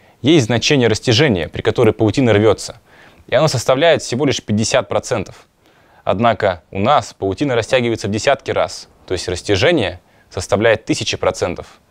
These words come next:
То есть паутина могла выдержать такое напряжение,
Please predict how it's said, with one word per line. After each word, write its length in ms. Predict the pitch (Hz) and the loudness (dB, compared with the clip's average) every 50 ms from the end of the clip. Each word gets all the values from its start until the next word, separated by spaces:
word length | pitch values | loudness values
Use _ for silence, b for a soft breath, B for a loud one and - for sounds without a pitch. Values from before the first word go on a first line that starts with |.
| _ _ | _ _
То 60 | - | -4
есть 160 | 104 92 - | -4 -4 -2
паутина 680 | - 113 117 117 113 - 175 156 123 95 73 - - - _ _ _ _ _ _ | 0 0 2 2 2 2 2 2 2 0 -2 -4 -10 -16 _ _ _ _ _ _
могла 360 | - 110 110 107 110 139 123 104 | -2 -2 0 2 2 2 2 2
выдержать 420 | 110 123 107 98 92 85 82 - | 0 -2 -2 -4 -4 -6 -8 -8
такое 300 | - 95 - - 110 101 | -8 -6 -2 0 0 0
напряжение, 680 | 95 90 - 95 101 90 - 185 180 120 92 - 87 | 0 -2 -2 -2 -2 0 0 0 0 0 -2 -4 -8